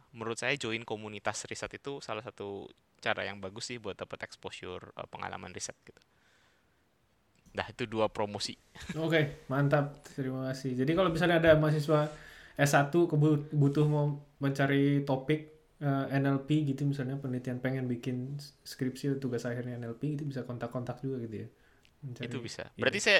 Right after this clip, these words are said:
Speaker 1: jadi keingetan dong, ada promosi ketiga.
Speaker 2: Oh,
Speaker 1: Jadi
Speaker 2: iya,
Speaker 1: se-
Speaker 2: iya.
Speaker 1: <laughs> Aduh, sebenarnya saya ada ngebimbing mahasiswa juga di Indonesia gitu, remote. Kalau di I T B saya co-supervise sama Bu Ayu,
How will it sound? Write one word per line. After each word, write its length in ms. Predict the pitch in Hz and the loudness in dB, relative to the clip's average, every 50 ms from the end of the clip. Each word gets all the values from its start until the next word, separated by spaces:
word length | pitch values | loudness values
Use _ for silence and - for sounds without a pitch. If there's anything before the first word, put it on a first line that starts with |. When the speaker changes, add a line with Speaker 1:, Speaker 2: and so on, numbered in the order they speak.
| 123 | 4
Speaker 1:
jadi 140 | 120 127 123 | 2 -2 -4
keingetan 400 | - 143 147 160 202 190 - 117 | -2 -2 -2 -2 -2 -2 -2 -2
dong, 160 | 101 101 101 104 | -2 -2 -2 -4
ada 80 | 110 | -4
promosi 400 | - - 123 117 120 120 - 139 | -2 -2 -2 -2 -2 -6 -8 -10
ketiga. 400 | 127 131 - 120 101 104 107 - | -10 -10 -10 -12 -8 -6 -4 -4
Speaker 2:
Oh, 80 | 123 127 | -2 -2
Speaker 1:
Jadi 160 | 127 127 - | -2 0 2
Speaker 2:
iya, 20 | |
Speaker 1:
se- 140 | - - 254 | 6 6 6
Speaker 2:
iya. 160 | 247 - 285 - - 370 - - 330 - 415 - - - - - 285 - - - - - - | 6 6 4 2 4 2 2 2 0 -2 2 2 2 4 4 2 0 0 -4 -12 -14 -4 2
Speaker 1:
<laughs> 0 | |
Aduh, 480 | - 247 277 302 330 349 - - - 294 - - - - - | 2 2 2 2 -2 -4 -6 -10 -14 -14 -14 -16 -18 -18 -14
sebenarnya 560 | - - 143 131 139 143 156 190 214 208 175 - - - - _ _ _ _ _ - | -10 -6 -4 -2 0 2 4 6 8 8 6 4 2 -6 -20 _ _ _ _ _ 0
saya 480 | - 180 160 151 165 170 165 165 156 | 2 4 4 6 8 8 8 8 6
ada 480 | 147 143 139 139 135 135 131 113 80 - - - - | 6 4 4 4 6 6 6 4 2 0 -2 -8 -14
ngebimbing 560 | - 147 147 131 123 135 131 131 127 127 127 | -8 -6 -6 -4 -2 -4 -4 -2 -4 -6 -4
mahasiswa 400 | 127 120 120 120 123 117 - 131 | -2 -2 -2 -2 -4 -6 -6 -6
juga 400 | 120 107 110 90 101 101 104 - | -6 -6 -6 -4 0 0 0 0
di 240 | - - 107 104 104 | -2 -8 -12 -12 -10
Indonesia 400 | 101 98 98 92 90 - - 92 - - | -10 -8 -8 -10 -8 -6 -6 -6 -6 -8
gitu, 320 | 101 98 - - 87 - _ _ - _ _ _ _ - | -12 -14 -14 -14 -16 -16 _ _ -20 _ _ _ _ -10
remote. 320 | 113 104 98 101 98 95 | -10 -8 -6 -6 -6 -6
Kalau 240 | - - 101 98 95 | -4 -4 -4 -2 -4
di 100 | 98 98 | -4 -8
I 40 | 101 | -8
T 160 | - 104 98 101 | -8 -8 -8 -6
B 80 | 113 | -8
saya 320 | 110 - 113 104 104 104 - | -6 -6 -4 -4 -4 -6 -6
co-supervise 2250 | - 104 98 95 92 95 92 92 95 92 92 95 104 - - _ _ _ _ _ _ _ _ _ _ _ _ _ _ _ _ _ _ - - - 92 - 104 - - 104 107 - | -8 -8 -6 -6 -4 -4 -6 -6 -4 -4 -4 -6 -6 -10 -14 _ _ _ _ _ _ _ _ _ _ _ _ _ _ _ _ _ _ -16 -14 -10 -8 -8 -6 0 0 0 0 0
sama 240 | - 104 98 95 95 | -4 -8 -8 -10 -10
Bu 80 | 98 - | -6 -4
Ayu, 480 | - 95 113 131 135 131 135 135 110 | -4 -4 -2 -4 -6 -6 -6 -8 -10